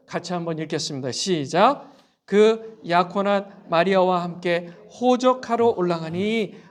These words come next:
마리아가 이미 잉태하였더라. 첫 아들을 낳아 강보로 싸서 구유에 누였으니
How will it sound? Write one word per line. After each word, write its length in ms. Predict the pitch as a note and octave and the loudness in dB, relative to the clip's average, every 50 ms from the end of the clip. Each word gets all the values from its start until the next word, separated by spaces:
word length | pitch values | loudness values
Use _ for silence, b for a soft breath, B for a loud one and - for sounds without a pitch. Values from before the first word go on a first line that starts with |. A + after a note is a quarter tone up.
| B | B
마리아가 800 | _ D#3+ D#3 E3 F3 F#3+ F#3+ F3+ F3+ D#3+ E3+ D#3+ D#3 D#3+ D#3+ - - | _ -2 -2 0 2 2 2 2 0 0 0 0 0 0 -2 -6 -6
이미 440 | G3+ G#3 A3 A3+ A#3 B3 B3+ B3+ B3 | -4 -4 -2 0 0 0 0 -2 -2
잉태하였더라. 1200 | - G3+ G#3 A3 B3 B3+ B3 A#3 C4 C4 A#3+ A3 F#3+ - - D#3 D3+ D3 C#3+ C#3 C3 B2 - - B B B B B B B B B B | -4 -4 -4 -4 -4 -4 -6 -6 -4 -2 0 -2 -2 -2 -4 -6 -6 -4 -6 -6 -8 -10 -14 -20 B B B B B B B B B B
첫 340 | - - - A#3+ A#3+ A#3+ A#3+ A#3+ - | -14 -8 0 2 2 2 2 -2 -6
아들을 500 | - F3+ F#3+ F#3+ G#3+ G3+ G#3 G#3 G3+ G3+ | -2 -2 0 0 0 0 2 0 2 2
낳아 460 | G3 F#3+ G3 G3 G3 F3 - - - | 2 4 4 2 2 0 -4 -6 -16
강보로 560 | - - F3+ G3 A3 A3 A#3 A#3 A3 A3+ A3 | -8 -8 -6 -6 -4 -2 0 0 0 0 -2
싸서 580 | G#3 - G#3+ F#3+ C#3 - - A#2+ A2+ G#2+ G#2+ B B B B B B B | -4 -6 -8 -6 -8 -8 -8 -10 -12 -12 -14 B B B B B B B
구유에 520 | _ - D#3 D#3 D3+ D#3+ D3+ D3+ D3+ D3+ D3+ | _ -10 -8 -6 -4 -4 -4 -2 -2 -4 -2
누였으니 840 | E3 F#3 A3 B3+ B3+ B3+ - A#3+ A3+ A#3 A#3 A#3+ C4 C4+ C#4+ C#4 | 2 4 4 4 4 2 -4 -4 -4 -4 -4 -4 -2 -4 -4 -6